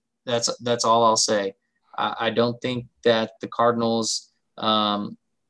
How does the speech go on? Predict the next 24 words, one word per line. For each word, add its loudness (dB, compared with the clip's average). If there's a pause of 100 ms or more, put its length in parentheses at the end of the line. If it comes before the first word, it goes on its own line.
(640)
are -6
g-, -8
obviously 0
they're -4
not -4
done -2
with -4
making -4
any -6
moves -4
here. -6 (340)
I -10
think -4
you'll 0
still -4
see -2
some. -2 (380)
Um, 0 (100)
it's, -4
it's -6
just -2
all 0
about -2
timing. -8